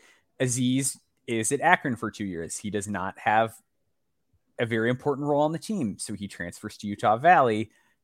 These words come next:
Speaker 2: The coach leaves. So understandably, he wants to go somewhere else. And now he has to get an eligibility waiver.
Speaker 1: Yeah.
Speaker 2: I think this stinks.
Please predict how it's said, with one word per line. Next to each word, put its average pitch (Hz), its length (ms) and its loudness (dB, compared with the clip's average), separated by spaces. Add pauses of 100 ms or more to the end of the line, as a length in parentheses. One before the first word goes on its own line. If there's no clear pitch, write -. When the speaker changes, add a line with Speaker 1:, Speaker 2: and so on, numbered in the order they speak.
(120)
Speaker 2:
The 143 140 0
coach 165 320 2
leaves. 113 640 -4 (440)
So 107 320 2
understandably, 101 540 -4
he 107 220 -4 (280)
wants 85 360 -8
to 98 80 -12
go 95 180 0
somewhere 120 380 -2
else. 135 440 4 (100)
And 104 600 0
now 113 240 6
he 113 140 -2
has 107 180 2
to 101 80 -8
get 92 140 -4
an 87 60 -12
eligibility 69 520 -16
waiver. - 400 -20 (240)
Speaker 1:
Yeah. - 80 -20 (180)
Speaker 2:
I 151 120 12
think 214 160 8
this 180 120 6
stinks. - 640 2